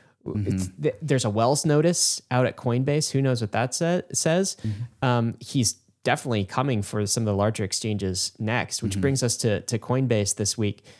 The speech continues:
Speaker 1: Coinbase got a Bermuda license, and they
Speaker 2: Hmm.
Speaker 1: plan to launch an offshore exchange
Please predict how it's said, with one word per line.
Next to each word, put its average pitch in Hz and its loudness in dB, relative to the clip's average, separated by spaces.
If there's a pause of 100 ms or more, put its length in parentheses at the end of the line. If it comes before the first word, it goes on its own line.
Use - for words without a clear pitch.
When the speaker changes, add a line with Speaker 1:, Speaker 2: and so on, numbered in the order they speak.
(200)
Speaker 1:
Coinbase 156 2
got 131 2
a 123 -2
Bermuda 123 2
license, 107 0
and 113 -2
they 107 2
Speaker 2:
Hmm. 208 -2
Speaker 1:
plan 131 2
to 127 -4
launch 117 -2
an 110 -2 (100)
offshore 120 -2
exchange 110 -4